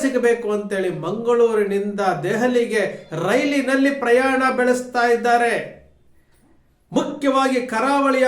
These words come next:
ಭಾಗದ, ಏನು ಕರಾವಳಿಯ ಭಾಗದ ಮೂರು ಲೋಕಸಭಾ ಕ್ಷೇತ್ರದ ವ್ಯಾಪ್ತಿ, ಉತ್ತರ ಕನ್ನಡದ ಹಿಂದುತ್ವದ ಹುಲಿ, ಹಿಂದೂ ರಾಷ್ಟ್ರ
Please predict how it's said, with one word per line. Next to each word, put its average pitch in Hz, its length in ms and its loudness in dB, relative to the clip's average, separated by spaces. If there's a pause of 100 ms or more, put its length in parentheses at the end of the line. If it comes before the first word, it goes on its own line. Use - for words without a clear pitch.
(120)
ಭಾಗದ, 240 340 0 (240)
ಏನು 262 220 2
ಕರಾವಳಿಯ 240 580 0
ಭಾಗದ 226 280 -2
ಮೂರು 285 500 2
ಲೋಕಸಭಾ 269 540 0
ಕ್ಷೇತ್ರದ 240 640 -6
ವ್ಯಾಪ್ತಿ, 208 640 -6 (840)
ಉತ್ತರ 262 280 0 (140)
ಕನ್ನಡದ 247 420 2
ಹಿಂದುತ್ವದ 269 800 0
ಹುಲಿ, 254 680 0 (260)
ಹಿಂದೂ 302 600 0
ರಾಷ್ಟ್ರ 285 460 -2